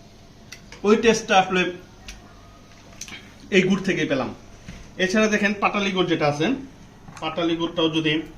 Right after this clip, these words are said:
একেবারে দেখেন, একেবারে শক্ত হয়ে আছে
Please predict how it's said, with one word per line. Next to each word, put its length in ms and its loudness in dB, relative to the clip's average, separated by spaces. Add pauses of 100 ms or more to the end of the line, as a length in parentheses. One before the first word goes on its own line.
(280)
একেবারে 560 2 (240)
দেখেন, 340 -4 (3000)
একেবারে 420 0
শক্ত 340 -6
হয়ে 400 2 (120)
আছে 240 -8